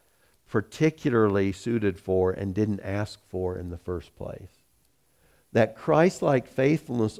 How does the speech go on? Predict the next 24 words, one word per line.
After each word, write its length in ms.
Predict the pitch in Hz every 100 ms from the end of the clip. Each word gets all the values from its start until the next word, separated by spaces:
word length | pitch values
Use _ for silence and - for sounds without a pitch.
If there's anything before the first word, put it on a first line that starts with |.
| -
always 600 | 123 151 196 190 143 123
requires 720 | 113 - - 143 147 135 117
humility. 800 | - 113 110 117 117 95 - 85
That 240 | 87 113 -
should 220 | - 127
go 140 | 120
without 420 | 117 107 104 98 -
saying. 520 | 107 92 85 90 90 _ _ _ _ _ _ _ _
But 280 | - 123 -
to 160 | - 143
fulfill 720 | - 139 127 - 175 208 202
a 100 | 170
role 640 | 135 139 143 135 101 92
that 220 | 101 123 139
we're 220 | 135 135
not 240 | 127 127
ideally 680 | 120 117 107 139 160 156 156
suited 520 | - 151 147 127 101
for 520 | - 92 87 87 95 - _ _ _ -
because 520 | 127 139 165 147 131
no 340 | 123 131 143 185
one 340 | 185 165 147
else 420 | 131 120 101 - -
is, 760 | 139 143 95 78 - - -